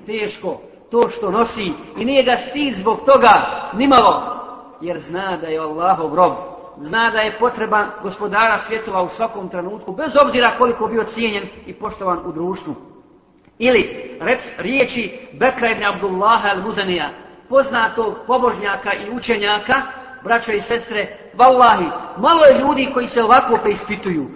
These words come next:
koji ovako na ovakav način analiziraju svoje stanje i koji, koji vode muhasebu i muđahedu sa samim sobom.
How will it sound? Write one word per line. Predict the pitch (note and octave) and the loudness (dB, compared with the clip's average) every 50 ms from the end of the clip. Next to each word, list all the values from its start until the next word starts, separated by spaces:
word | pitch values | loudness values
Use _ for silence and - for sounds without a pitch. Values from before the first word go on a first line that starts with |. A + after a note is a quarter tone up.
| - - | -4 -2
koji | A#3 A#3 | 0 2
ovako | A3+ A3 C4 D4 D4 - B3+ A#3+ | 2 4 4 4 2 2 -4 -4
na | A3 G#3+ | -2 -2
ovakav | G#3 A3+ C4+ - - B3+ A3+ A3+ | 0 2 0 0 2 0 0 0
način | A3 A3+ B3 C4 - A3+ A3+ - | 0 0 -2 -4 -4 -6 -10 -8
analiziraju | G#3 G#3 G#3+ A3 G#3 G3 F3+ B3 C#4 C4+ A#3+ A3 | -6 -6 -4 -6 -6 -6 -4 -2 0 0 0 0
svoje | - - - A3+ A3 G#3 | -4 -6 -4 -4 -4 -4
stanje | - - G#3+ G#3 G#3 G#3+ A3 B3 C#4+ C#4+ - - - - - - - - | -6 -2 0 2 2 2 0 -2 -4 -6 -6 -12 -16 -20 -20 -20 -20 -16
i | - F#3+ | -16 -14
koji, | - - A#3+ A#3 A3+ A3+ G#3 F3+ - - | -6 -2 -2 -2 -2 -4 -10 -14 -14 -10
koji | A3 A3+ G#3 G3 | -10 -8 -6 0
vode | A3+ C#4+ B3+ A#3 G#3 G#3 | 0 0 2 0 -2 -4
muhasebu | G3 F#3 F#3+ G3+ G3 F#3 - A#3 B3 - G3 D#3+ - - - - - - - - | -6 -6 -4 -4 -4 -2 2 2 2 2 2 -2 -6 -8 -14 -16 -18 -18 -14 -10
i | F3+ | -4
muđahedu | G3+ G#3 G3 G3+ G#3 F3+ G3 A3+ A3+ A3 G3+ | -4 -4 0 0 0 2 2 2 0 0 -2
sa | - G3+ | -4 -6
samim | F#3 - G3+ G#3+ G#3+ G3 F3+ | -6 -2 0 0 0 0 -2
sobom. | - - G3+ F#3 E3 D3+ C#3 | -2 -2 -2 -2 -2 -4 -4